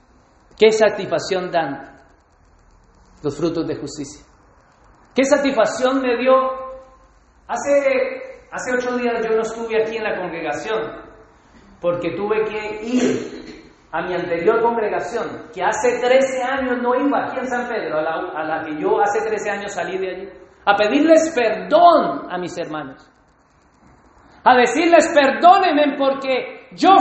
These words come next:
fui bendecido por ustedes, yo comí del fruto de su justicia y pagué mal". Y qué liberación Dios me dio al quitarme el orgullo,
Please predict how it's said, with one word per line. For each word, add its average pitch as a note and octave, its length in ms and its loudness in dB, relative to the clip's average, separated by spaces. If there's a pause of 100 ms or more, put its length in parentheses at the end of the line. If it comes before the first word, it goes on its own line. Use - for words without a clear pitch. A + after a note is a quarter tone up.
(120)
fui F#4 240 8
bendecido F4 1120 6
por C#4 180 4
ustedes, A#3+ 760 -6
yo F4+ 240 2
comí F4 320 6
del F4+ 260 4
fruto F#4+ 580 6
de C#4 100 4
su C#4 180 0
justicia C#4 1120 -6
y A3+ 120 -4
pagué G#3 360 2
mal". A#3+ 460 2 (2000)
Y D#3 80 -2
qué F#3+ 220 0
liberación F#3 680 -2
Dios D3+ 240 -2
me D3+ 120 -2
dio C#3+ 200 -4 (1700)
al C#3+ 140 -4
quitarme E3 440 -2
el D#3+ 80 -2
orgullo, D#3 520 -2